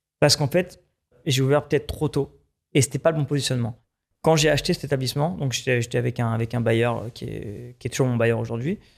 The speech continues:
qui est un des bailleurs les plus connus en Europe. Et en fait, quand il me proposait cet établissement, cet emplacement, j'ai dit oui. Pourquoi ? Parce que j'étais sur une zone de restauration. Sauf que il m'avait promis que des cinémas allaient arriver juste en face et que j'avais une tour de trois mille personnes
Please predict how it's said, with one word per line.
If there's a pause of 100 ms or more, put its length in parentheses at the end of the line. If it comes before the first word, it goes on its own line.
(140)
qui
est
un
des
bailleurs
les
plus
connus
en
Europe. (460)
Et
en
fait,
quand
il
me
proposait
cet
établissement,
cet
emplacement, (380)
j'ai
dit
oui.
Pourquoi ?
Parce
que
j'étais
sur
une
zone
de
restauration. (720)
Sauf
que (320)
il
m'avait
promis
que
des
cinémas
allaient
arriver
juste
en
face
et
que
j'avais
une
tour
de
trois
mille
personnes